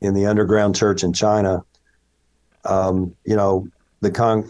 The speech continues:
that, that group of people included people who had been in prison for their faith and, and suffered, you know, loss of property and so forth. And if I had stood up and said, "Listen, one day we're all gonna be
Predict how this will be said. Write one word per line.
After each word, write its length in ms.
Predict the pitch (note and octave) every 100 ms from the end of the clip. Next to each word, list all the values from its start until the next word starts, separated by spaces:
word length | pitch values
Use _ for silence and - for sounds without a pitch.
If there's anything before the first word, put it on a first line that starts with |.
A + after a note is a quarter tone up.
| -
that, 200 | G#2 G#2
that 160 | A2 A2
group 240 | A2 A2+
of 100 | G2
people 300 | A2+ A#2 G#2+
included 440 | G#2 F#2+ A#2 A2+ F#2+
people 360 | G#2 F#2+ G2
who 100 | F2+
had 160 | G2 F2+
been 140 | G2
in 120 | G2
prison 360 | F#2 G2 F#2 F#2
for 160 | F2 F#2
their 120 | F2+
faith 480 | F2+ F#2 F#2 - - _ _
and, 340 | - F#2 F#2 F#2
and 180 | F#2+ F2+
suffered, 600 | - G#2 G#2 G2+ F#2+ F#2 _ _ - _ _ _ _ _ -
you 120 | F#2+
know, 200 | G2 F#2+
loss 300 | G2 G2 -
of 80 | F#2
property 540 | - G2+ G2 G2+ F#2+ E2+
and 260 | G2 F#2 F2+
so 160 | G2+
forth. 420 | F#2 F#2+ F#2+ F2+ -
And 400 | F#2+ F#2 F2+ F2+
if 160 | G#2 F#2
I 160 | B2+ E3
had 140 | B2+
stood 240 | - B2
up 160 | A2+ A2
and 140 | G2
said, 500 | - A#2 A2+ G#2 F#2+ F2+ _ - _ _ _
"Listen, 300 | B2 A#2+ G#2+
one 200 | A2 D3
day 300 | C#3 B2 A#2
we're 140 | G#2+
all 300 | G#2 A2+ A#2+
gonna 180 | A#2+ A#2
be 440 | A2+ A2+ A2+ A2